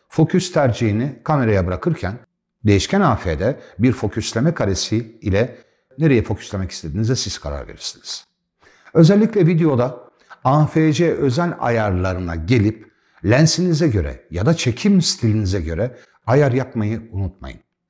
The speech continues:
Şimdi gelelim manuel foküste hayatınızı kolaylaştırabilecek ince ayarlara.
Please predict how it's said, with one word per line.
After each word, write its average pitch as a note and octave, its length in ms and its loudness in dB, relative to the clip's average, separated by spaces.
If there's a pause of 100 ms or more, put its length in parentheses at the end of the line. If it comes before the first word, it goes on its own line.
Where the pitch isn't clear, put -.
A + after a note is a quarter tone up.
(480)
Şimdi F#3+ 340 2
gelelim E3 240 4
manuel D#3+ 340 0
foküste C3 440 -4
hayatınızı A#2+ 540 -2
kolaylaştırabilecek F#2+ 920 -4
ince D#2+ 200 -4
ayarlara. B1+ 400 -10